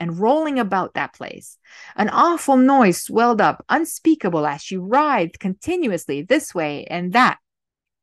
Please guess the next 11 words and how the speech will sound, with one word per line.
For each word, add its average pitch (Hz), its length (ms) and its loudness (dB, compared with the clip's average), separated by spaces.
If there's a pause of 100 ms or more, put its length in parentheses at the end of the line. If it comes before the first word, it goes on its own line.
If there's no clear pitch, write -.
(400)
And 208 120 -2
so 240 100 0
she 202 180 -6
left 208 300 -2
her 190 100 -8
life, 143 320 -8 (160)
breathing 208 440 -2
it - 120 -12
forth 151 460 -6
in 143 140 -14
blood. 135 400 -10